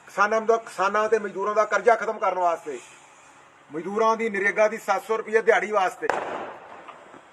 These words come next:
ਉਹ, ਉਹ ਜਿਹੜਾ ਵਾ ਸਾਡਾ ਧਰਨਾ ਹੋਰ ਮੰਗਾਂ ਦੇ ਉੱਤੇ ਸੀਗਾ,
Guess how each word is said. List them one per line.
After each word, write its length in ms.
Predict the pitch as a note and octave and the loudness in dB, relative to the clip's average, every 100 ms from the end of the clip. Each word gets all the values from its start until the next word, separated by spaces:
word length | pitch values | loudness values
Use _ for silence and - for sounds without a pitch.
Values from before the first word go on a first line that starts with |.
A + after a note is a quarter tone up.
| - | -2
ਉਹ, 460 | G#3 A3+ A#3+ A#3+ A#3+ - - - - - - - - - - - - | 4 8 8 6 0 -12 -20 -20 -6 -6 -4 -8 -12 -14 -18 -14 0
ਉਹ 280 | A3 A#3 A#3+ | 4 6 6
ਜਿਹੜਾ 240 | A#3+ A3+ | 6 6
ਵਾ 140 | A3 | 4
ਸਾਡਾ 560 | G#3+ G3+ G3 G3+ G3 G3+ - - - - - - | 2 0 2 2 0 -6 -10 -8 -6 -6 -10 -8
ਧਰਨਾ 320 | F#3+ F#3+ G#3+ G#3+ | -6 0 2 4
ਹੋਰ 320 | G#3 B3+ B3 | 4 2 0
ਮੰਗਾਂ 300 | G#3 G3 G#3 | -2 0 2
ਦੇ 80 | G#3+ | 2
ਉੱਤੇ 280 | G3+ G#3+ | 2 0
ਸੀਗਾ, 400 | G#3 G3+ G3 F#3 | -2 -2 0 -2